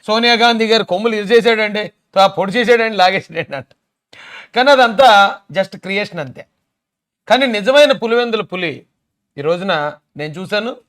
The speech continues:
అలాగే మీకు కూడా చూపిస్తాను. ఒకసారి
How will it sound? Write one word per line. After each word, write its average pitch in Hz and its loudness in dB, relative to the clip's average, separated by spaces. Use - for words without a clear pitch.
అలాగే 214 0
మీకు 180 -8
కూడా 165 -8
చూపిస్తాను. 135 -16
ఒకసారి 202 0